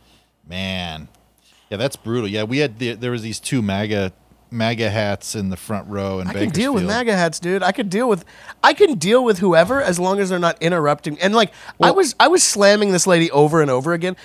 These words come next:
Speaker 2: And at a certain point, I, like, wasn't being too mean, but, like, people were enjoying it. And I was like, "This is so s-, fucking stupid and easy. I'm the one with the amplified voice."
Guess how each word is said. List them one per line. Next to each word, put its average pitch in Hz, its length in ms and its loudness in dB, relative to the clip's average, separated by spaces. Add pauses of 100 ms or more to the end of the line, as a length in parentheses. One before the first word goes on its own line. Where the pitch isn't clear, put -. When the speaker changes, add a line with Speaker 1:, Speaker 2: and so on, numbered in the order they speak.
(140)
Speaker 2:
And 170 100 2
at 180 100 4
a 180 40 4
certain 254 280 -2
point, 196 180 -2
I, 190 100 4
like, 190 240 0
wasn't 247 240 0
being 185 160 -2
too - 160 -4
mean, 160 280 -2 (300)
but, 175 80 6
like, 160 160 2
people 247 220 0
were 220 80 6
enjoying 214 320 2
it. 165 80 -4
And 175 80 0
I 190 60 4
was 190 120 2
like, 180 140 2
"This 208 180 2
is 208 100 0
so 220 260 2
s-, - 180 -4
fucking 220 320 -4
stupid 202 400 0
and 165 140 0
easy. 196 280 0 (300)
I'm 214 280 4
the 202 80 6
one 190 200 4
with 180 140 2
the 170 120 4
amplified 160 480 4
voice." 247 440 0